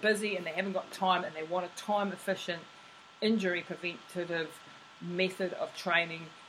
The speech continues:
and getting themselves the support they need with the, with the nutrition, with the supplementation, with the mindset. All of these things belong in a good training program, and I think that's what makes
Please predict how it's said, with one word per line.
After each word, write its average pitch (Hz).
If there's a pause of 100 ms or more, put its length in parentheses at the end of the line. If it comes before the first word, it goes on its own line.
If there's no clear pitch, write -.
(120)
and 165
getting 170
themselves 160 (480)
the 160
support -
they 175
need 170
with 156
the, 151 (180)
with 156
the 151
nutrition, 175
with 156
the 151
supplementation, 185
with 160
the 151 (420)
mindset. 202 (340)
All 220
of 226
these 208
things 190
belong 185
in 180
a 180
good 185
training 180
program, 165
and 160
I 160
think 202
that's -
what 196
makes 185